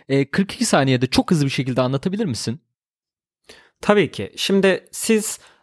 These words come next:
Speaker 2: e, belli işlemler yapıyorsunuz. A'dan B'ye para gönderiyorsunuz ve bu işlemler, e, nodlar tarafından, yani Bitcoin yazılımını çalıştıran bilgisayarlar tarafından onaylanıyor.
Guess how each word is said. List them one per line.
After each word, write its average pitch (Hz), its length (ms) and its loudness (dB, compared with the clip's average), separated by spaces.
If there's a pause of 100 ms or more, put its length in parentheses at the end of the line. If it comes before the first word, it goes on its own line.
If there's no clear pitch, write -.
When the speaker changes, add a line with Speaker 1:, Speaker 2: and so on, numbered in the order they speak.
Speaker 2:
e, 139 300 2 (500)
belli 143 300 2
işlemler 139 500 2
yapıyorsunuz. 110 500 -6
A'dan 135 380 2
B'ye 131 240 0
para 127 220 0
gönderiyorsunuz 104 920 -6 (300)
ve 147 180 2
bu 196 120 4
işlemler, 147 840 2
e, 135 160 -4
nodlar 160 520 2
tarafından, 113 560 -4
yani 135 380 2
Bitcoin 143 540 0 (180)
yazılımını 131 560 2
çalıştıran 143 800 0
bilgisayarlar 120 640 0
tarafından 170 440 -4
onaylanıyor. 110 640 0